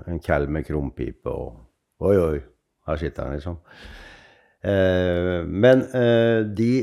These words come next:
tok i hvert fall kontakt med meg, og så hadde vi tre et møte, eh, en kveld og snakket om, eh, hva som var mulig å gjøre. Lars hadde vært i Argentina, det hadde vel Bård også. Ja, de hadde møtt hverandre før, og så hadde Lars kommet hjem fra Argentina, og så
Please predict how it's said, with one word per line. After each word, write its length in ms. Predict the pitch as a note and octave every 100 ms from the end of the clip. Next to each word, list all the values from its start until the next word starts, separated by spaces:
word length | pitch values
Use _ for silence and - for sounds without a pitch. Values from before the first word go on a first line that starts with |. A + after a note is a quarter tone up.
| - -
tok 180 | A2+ G#2
i 60 |
hvert 100 | F2
fall 140 | G2 -
kontakt 340 | F#2 C#2+ -
med 80 | F2
meg, 100 | C#2+ D2
og 40 |
så 100 | F#2+
hadde 160 | E2+ E2+
vi 120 | E2
tre 160 | D#2 D2
et 200 | E2 -
møte, 320 | F2 D2 - G#2 G2 -
eh, 360 | G#2+ G#2 F#2+ F#2+
en 80 | F2+
kveld 280 | G#2 B2+ -
og 160 | E2+
snakket 420 | - F2 D2 C2+ -
om, 300 | C#2 C#2+ D2+
eh, 200 | D#2+ D2+
hva 160 | D2 C#2
som 140 | E2
var 80 | E2
mulig 200 | E2 C#2+
å 60 | D2+
gjøre. 180 | D2 A2 D#3+ D3+ _ _ D#2 F2
Lars 320 | E2 D2 -
hadde 160 | D#2+ D2+
vært 240 | D2 -
i 80 | D#2+
Argentina, 680 | F2 E2+ E2+ - D2 D#2 A2+ C3+
det 120 | G#2+
hadde 160 | D#2+
vel 160 | D2 E2+
Bård 320 | D2+ D#2 F2 - _ _
også. 480 | - - - - D#3 - _ _ _ _ _ _ _ _
Ja, 60 | G2+
de 80 | G#2+
hadde 120 | A2+ B2
møtt 140 | F#2
hverandre 240 | G#2+ A2+ A#2
før, 220 | B2+ -
og 100 | F#2
så 140 | F2+ G#2 F#2+
hadde 180 | G2 G2+
Lars 240 | F2 E2 -
kommet 220 | F2+ D#2+
hjem 160 | D#2+ C#2
fra 140 | E2+
Argentina, 340 | F2+ E2+ D#2 B2 D3
og 160 | - F#2
så 280 | - -